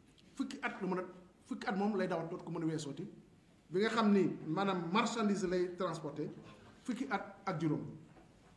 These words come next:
Ñeenteelu ndogal bi, dafa ne le ministre bi nga xam ne moo yore wàllum finance ak ministre bi nga xam ni moo yore wàllum transport,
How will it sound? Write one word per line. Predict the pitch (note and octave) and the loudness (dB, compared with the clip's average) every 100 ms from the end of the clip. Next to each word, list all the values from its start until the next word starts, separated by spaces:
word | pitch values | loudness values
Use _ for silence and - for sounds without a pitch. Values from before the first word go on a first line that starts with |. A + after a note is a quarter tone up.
| - - - - - - - - - - | -20 -20 -20 -20 -20 -20 -20 -20 -18 -4
Ñeenteelu | D#3+ A#3 A#3+ B3 A#3+ B3 - | 4 4 4 4 0 -2 -2
ndogal | F3 G3+ D#3+ | 2 4 4
bi, | C#3 - - - - - - G#3+ - - - - | 2 -4 -12 -20 -20 -20 -14 -12 -12 -14 -20 -12
dafa | E3 G#3+ | -4 2
ne | A3 | 8
le | |
ministre | A3 A3+ A3+ | 8 8 4
bi | A3+ | 0
nga | |
xam | A3+ A3+ | 2 4
ne | |
moo | G#3 | 4
yore | G#3 G#3 | 4 4
wàllum | G3 G3 G3 - | 4 4 2 0
finance | G3 D3+ C#3 - - - - - - - - - - - - - | 0 0 -4 -10 -16 -20 -20 -20 -20 -20 -20 -20 -20 -20 -20 -6
ak | G3 - | -6 -4
ministre | F3 G#3 A3 | -2 -2 0
bi | A#3 | -2
nga | A#3 | 2
xam | G#3 | 4
ni | G3+ | 6
moo | F#3+ G3+ | 6 6
yore | G#3 | 6
wàllum | G3 G3 F#3 F#3 | 6 6 4 2
transport, | G3 F#3 - D3+ | 0 0 -2 -4